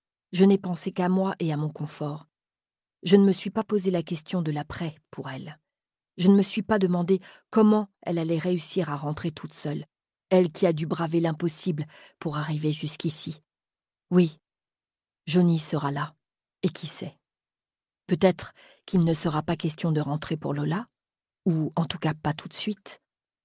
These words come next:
Sa mère me maudira sans doute de tous les noms. Je m'en fiche, je serai déjà morte et enterrée. Je souris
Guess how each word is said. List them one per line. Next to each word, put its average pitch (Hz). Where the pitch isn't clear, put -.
Sa 180
mère 170
me 160
maudira 170
sans 160
doute 156
de 160
tous 165
les 151
noms. 180
Je -
m'en 160
fiche, -
je 185
serai 165
déjà 156
morte 156
et 143
enterrée. 143
Je 185
souris 226